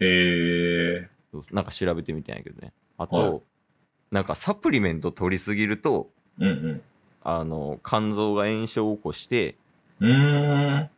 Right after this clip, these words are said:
Speaker 2: なんか異常値叩き出すみたいなケースもあるらしい。
Speaker 1: あ、そうなんすね。
Speaker 2: そうそう。だから俺もサプリメント結構飲んでるからさ、それが原因かもしれんし、
Speaker 1: うん。なるほど。
Speaker 2: なんかタバコ、タバコがげ-、原因かもしれんし。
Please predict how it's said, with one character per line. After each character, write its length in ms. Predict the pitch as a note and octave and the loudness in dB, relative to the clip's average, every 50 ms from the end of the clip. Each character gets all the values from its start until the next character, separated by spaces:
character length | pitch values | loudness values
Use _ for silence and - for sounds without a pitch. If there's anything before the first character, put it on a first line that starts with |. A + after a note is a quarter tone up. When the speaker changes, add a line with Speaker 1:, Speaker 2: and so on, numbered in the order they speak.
| _ _ _ _ _ _ _ _ _ _ _ _ _ _ _ | _ _ _ _ _ _ _ _ _ _ _ _ _ _ _
Speaker 2:
な 100 | G#2 F#2 | -6 -4
ん 20 | D#2+ | -4
か 160 | D#2+ C#2 - | -4 -4 -4
異 140 | - G2 F2+ | -4 -4 -2
常 180 | F2 G#2 G2 F2 | 0 0 0 0
値 140 | - - - | -2 -2 -4
叩 240 | F2+ D2+ E2 E2+ | -2 0 0 -2
き 60 | E2+ D#2+ | 0 -2
出 100 | E2 E2+ | -2 -2
す 120 | - A2 | 0 0
み 120 | G2+ F#2+ | 0 0
た 80 | E2+ F2+ | 0 0
い 40 | E2 | -2
な 80 | D#2 | -2
ケ 140 | D#2+ - F#2+ | -2 -2 -2
ー 20 | D#2+ | 0
ス 100 | - G#2+ | 0 0
も 120 | F#2+ D#2+ | -2 -2
あ 40 | D#2+ | -2
る 120 | D2 C2 | -4 -4
ら 120 | - D#2+ E2 | -4 -4 -4
し 140 | - - | -6 -10
い。 80 | - - _ _ _ _ | -12 -16 _ _ _ _
Speaker 1:
あ、 180 | - - - - - | -6 -4 -4 -6 -10
そ 280 | - - - D#3+ - | -8 -4 -2 0 2
う 80 | - G#3 | 2 0
な 120 | E3 C#3+ | 0 -2
ん 40 | C#3+ | -6
す 200 | - - - - | -10 -10 -10 -8
ね。 220 | C#2+ D2 D2 - - - _ _ _ _ _ _ _ _ _ _ _ _ _ _ - | -8 -8 -8 -10 -12 -16 _ _ _ _ _ _ _ _ _ _ _ _ _ _ -20
Speaker 2:
そ 220 | F#2 F#2 F2 F2 | -12 -8 -8 -8
う 20 | D#2+ | -8
そ 140 | - - C#2 | -6 -6 -4
う。 40 | |
だ 60 | E2 D#2 | -4 -2
か 60 | D#2 | 0
ら 60 | F2+ | 0
俺 260 | G#2 A2 A#2+ A#2 A2+ | 2 4 4 4 2
も 300 | G#2 F2+ D#2+ C2+ B1 - - _ _ _ | 2 -2 -4 -8 -10 -14 -18 _ _ _
サ 140 | - G#2+ G2 | -10 -8 -6
プ 100 | - F#2 | -4 -4
リ 60 | F2 D#2 | -4 -4
メ 100 | D#2 D2 | -6 -10
ン 60 | C#2+ | -10
ト 180 | - - C#2 - - _ - | -10 -12 -12 -14 -14 _ -10
結 180 | - E2+ - | -10 -10 -8
構 120 | - D#2 C2+ | -10 -10 -8
飲 120 | D#2 D#2+ D#2+ | -6 -8 -4
ん 60 | D#2+ | -2
で 100 | E2+ F2+ | -2 -2
る 80 | F2 F2 | -2 -2
か 140 | - - | -4 -8
ら 60 | - - | -8 -8
さ、 120 | - - - | -10 -12 -10
そ 140 | - - G2+ | -6 -4 -2
れ 80 | G2+ F#2+ | 0 0
が 120 | F#2+ F#2 | 0 0
原 120 | F2 F#2 F#2 | 0 0 0
因 120 | F#2 F#2 | -2 -2
か 100 | - C#2+ | -4 -8
も 100 | C#2 D#2 | -10 -10
し 100 | - - | -12 -12
れ 100 | D#2+ D#2+ | -10 -10
ん 80 | D#2 D#2 | -12 -12
し、 400 | - - - C3+ A#2+ E2+ - - _ _ _ _ _ _ | -12 -6 -4 -4 -4 -4 -6 -10 _ _ _ _ _ _
Speaker 1:
う 40 | - | -2
ん。 40 | E2+ | -2
な 40 | E2 | 0
る 60 | D#2+ | 0
ほ 60 | A2 | 0
ど。 60 | G2 | 0
Speaker 2:
な 60 | F2+ | 0
ん 20 | - | -2
か 60 | - | -2
タ 40 | - | 0
バ 160 | F#2+ G#2 G2 | 0 0 0
コ、 240 | - - G2+ G2 - - _ | 0 -2 -4 -4 -4 -6 _
タ 100 | - G2+ | -6 -4
バ 100 | F2+ F#2 | -2 -2
コ 140 | F2 F#2 F2+ | -2 -2 -2
が 100 | F2+ F2+ | -2 -2
げ-、 260 | F2 F2+ F2 E2+ E2 - - | 0 -2 -2 -2 -6 -8 -8
原 120 | F#2 E2 E2 E2 | -4 -4 -2 -2
因 160 | E2 D#2+ D#2 | -4 -6 -6
か 100 | - C2+ | -8 -10
も 80 | A1+ - | -10 -10
し 120 | - D2+ | -10 -10
れ 80 | C#2+ C#2 | -10 -10
ん 60 | D2 | -12
し。 360 | - - - D2 A#1 G1+ G1+ | -14 -12 -12 -10 -10 -10 -14